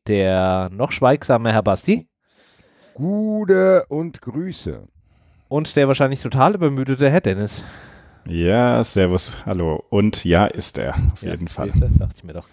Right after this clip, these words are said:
Speaker 1: Der Marvin, der arbeitet noch an der Technik. Irgendwie haben wir es vorher nicht zum Laufen gekriegt. Der macht jetzt hier den zwölfzigsten Neustart des Computers. Mal gucken, ob wir den gleich hier noch irgendwie, ähm,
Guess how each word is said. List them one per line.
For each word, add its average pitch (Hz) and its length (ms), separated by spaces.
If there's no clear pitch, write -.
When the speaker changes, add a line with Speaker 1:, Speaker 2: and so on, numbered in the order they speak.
Speaker 1:
Der 131 160
Marvin, 156 440
der 135 220
arbeitet 156 520
noch - 200
an - 80
der 131 120
Technik. 127 500
Irgendwie 131 560
haben 131 180
wir 135 60
es 123 120
vorher 131 340
nicht 135 180
zum 120 140
Laufen 120 260
gekriegt. 143 320
Der 127 80
macht 123 200
jetzt 131 180
hier 135 100
den 127 380
zwölfzigsten 131 680
Neustart 127 440
des - 100
Computers. 131 540
Mal 117 100
gucken, 127 240
ob 107 140
wir 117 60
den 113 120
gleich 110 240
hier 117 120
noch 107 160
irgendwie, 107 520
ähm, 101 480